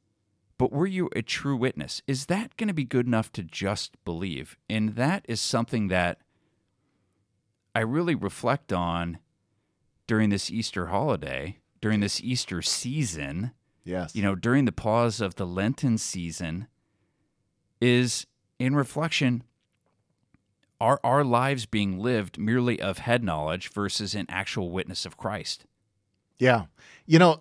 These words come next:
Speaker 2: uh, it's interesting because we, we do, we are a society that does, uh, at least purport to be that way, but in reality,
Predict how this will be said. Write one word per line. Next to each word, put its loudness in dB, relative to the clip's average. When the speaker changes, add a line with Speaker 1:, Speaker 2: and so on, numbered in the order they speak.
Speaker 2:
uh, -10
it's 2
interesting 4
because 6
we, 6
we 8
do, 12
we 10
are 12
a 10
society 10
that 2
does, 10
uh, 6
at 2
least 4
purport 8
to 6
be 6
that 4
way, 6
but 6
in 6
reality, 6